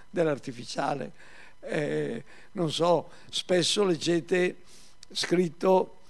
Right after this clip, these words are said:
ba-, basta una parola, c'è scritto immunità.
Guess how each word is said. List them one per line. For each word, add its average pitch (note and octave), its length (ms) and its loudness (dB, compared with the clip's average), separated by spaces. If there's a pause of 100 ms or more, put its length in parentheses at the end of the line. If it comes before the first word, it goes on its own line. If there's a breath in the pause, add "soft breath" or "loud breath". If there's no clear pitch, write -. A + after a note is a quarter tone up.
(160)
ba-, A3 240 0
basta G#3 340 6
una G#3+ 160 6
parola, F3+ 460 8
c'è - 160 0
scritto G3 480 6
immunità. F3+ 880 6